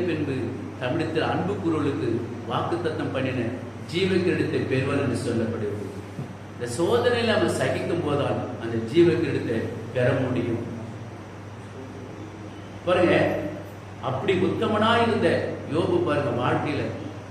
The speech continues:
அவ்வளவு சோதனைகள் பாடுகள் வந்தாலும் வந்த பிறகு அவன் உத்தமனா இருந்தான், கர்த்தருக்கு பயந்து நடந்தான். தன் நாவினால ஒரு குறை கூட ஆண்டவரை பத்தி அவன் சொல்லவில்லை. அதனால கர்த்தர் அவனை இரட்டையத்தில் அவனை ஆசீர்வதித்தார். அருமையான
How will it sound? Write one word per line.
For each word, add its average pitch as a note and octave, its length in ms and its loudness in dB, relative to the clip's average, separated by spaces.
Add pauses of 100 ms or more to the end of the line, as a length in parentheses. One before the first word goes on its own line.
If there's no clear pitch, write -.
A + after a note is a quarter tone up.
(200)
அவ்வளவு A#2+ 360 -2
சோதனைகள் D3 600 0
பாடுகள் B2+ 380 0
வந்தாலும் A#2+ 400 -2 (200)
வந்த A2+ 180 -2 (100)
பிறகு A#2 280 0 (400)
அவன் - 220 -8
உத்தமனா E3+ 480 4
இருந்தான், D#3 340 2 (240)
கர்த்தருக்கு - 420 0
பயந்து F3 380 4
நடந்தான். E3 340 0 (400)
தன் B2 240 -2
நாவினால F3 520 2 (500)
ஒரு F3 140 6 (140)
குறை - 260 4
கூட F3 160 0 (180)
ஆண்டவரை D3+ 260 0
பத்தி C3 220 -2
அவன் A2+ 220 -2
சொல்லவில்லை. A#2 440 0 (520)
அதனால C3+ 340 -2
கர்த்தர் C#3 340 -2
அவனை - 160 -2 (320)
இரட்டையத்தில் C3+ 540 2
அவனை A#2+ 260 2
ஆசீர்வதித்தார். A2 640 -2 (340)
அருமையான C3 300 -2